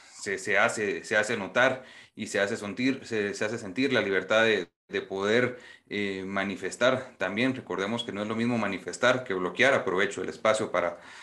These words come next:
para hacer la, la aclaración, pero, eh,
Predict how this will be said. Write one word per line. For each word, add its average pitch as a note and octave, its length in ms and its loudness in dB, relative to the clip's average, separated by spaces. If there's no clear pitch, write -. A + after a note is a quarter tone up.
para F#2 200 4
hacer G2+ 220 2
la, G2+ 340 4
la G2 120 2
aclaración, G2 640 2
pero, D3 420 6
eh, G#2+ 640 2